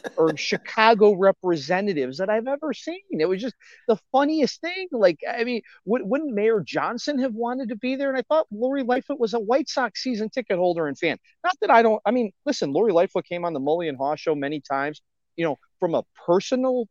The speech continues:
Speaker 2: standpoint, seemed like a lovely person. I mean, she's a passionate Chicago sports fan. It just seemed like an odd pairing, you know, to end up showing on the, the national broadcast of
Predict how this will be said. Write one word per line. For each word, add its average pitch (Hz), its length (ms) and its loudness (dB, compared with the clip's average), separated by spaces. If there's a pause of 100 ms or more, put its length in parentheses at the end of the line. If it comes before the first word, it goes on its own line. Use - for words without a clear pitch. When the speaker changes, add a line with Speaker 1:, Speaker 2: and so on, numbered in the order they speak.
(120)
Speaker 2:
standpoint, 254 680 -4
seemed 285 220 -6
like 320 140 -4
a 156 260 4
lovely 202 300 -2
person. 214 580 -2
I 143 60 -4
mean, 156 200 -4
she's 196 220 -6
a 165 160 -4
passionate 220 580 -4 (260)
Chicago 196 540 0
sports 220 440 -6
fan. 113 220 -4
It 113 60 -10
just - 220 -8
seemed 233 160 -4
like 185 140 -2
an 127 180 -4
odd 151 240 -2 (160)
pairing, 139 400 0 (240)
you 143 100 0
know, 131 80 2
to 127 140 0
end 143 140 0
up - 80 -6
showing 147 440 -2
on 131 200 -6
the, 120 160 -6 (100)
the 123 100 -6
national 139 600 -2
broadcast 135 720 0
of 107 100 -10